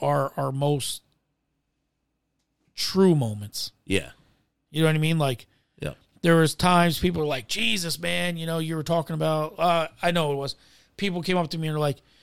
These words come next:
Speaker 1: "You could tell it really bothered you when you said how many times you failed your daughter and now she succeeded."
Speaker 2: Right.
Speaker 1: You know, like, things like that. Like, some of our truest, like, when you talk about your sons, that's, you know, raw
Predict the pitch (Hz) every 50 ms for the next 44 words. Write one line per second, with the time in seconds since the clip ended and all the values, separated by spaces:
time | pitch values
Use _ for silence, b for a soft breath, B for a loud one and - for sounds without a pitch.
0 | _ _ - 151 180 - 196 165 - 190 190 185 175 170 175 175 175 165 147 165
1 | 165 165 165 160 151 139 143 139 135 135 135 135 - - 147 135 139 135 135 123
2 | - - _ _ _ _ _ _ _ - 170 175 165 156 147 - 160 160 156 135
3 | 131 - - 156 156 151 147 139 135 127 135 139 143 139 135 131 123 123 113 -
4 | _ _ _ _ _ _ _ _ 139 143 147 143 139 123 - - 147 139 - -
5 | 127 - - 156 147 139 123 113 110 - - 92 101 92 80 69 - - 190 214
6 | 214 202 190 190 185 - 240 240 226 214 208 185 156 - 185 180 170 151 151 139
7 | - b b b b b - - 220 240 226 196 185 160 139 - - - 175 190
8 | 190 180 - - 151 139 151 160 160 165 151 175 165 160 - 160 151 160 156 156
9 | 156 147 - - 165 151 139 123 107 - - b b b b b b b b b
10 | _ _ 175 262 320 - - - - _ _ _ _ _ _ _ _ _ _ _
11 | _ - 180 175 170 156 143 135 131 147 165 185 185 180 175 170 165 165 156